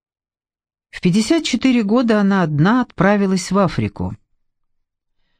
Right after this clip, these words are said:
«Я открыла для себя племя Нуба», говорила она.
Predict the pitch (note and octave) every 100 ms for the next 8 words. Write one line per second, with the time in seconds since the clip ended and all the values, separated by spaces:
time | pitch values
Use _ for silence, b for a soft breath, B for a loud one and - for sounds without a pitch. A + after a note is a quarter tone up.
0 | _ _ _ - E3 C#4+ D#4+ - G#3+ -
1 | G#3 C#4 C#4+ C#4 G#3 G3+ - E3+ G3+ A3
2 | D#3 F3+ G3+ F#3+ F#3 G3 G#3+ D3 B2 A#2
3 | B2 C3+ B2+ B2+ C3+ B2+ A#2+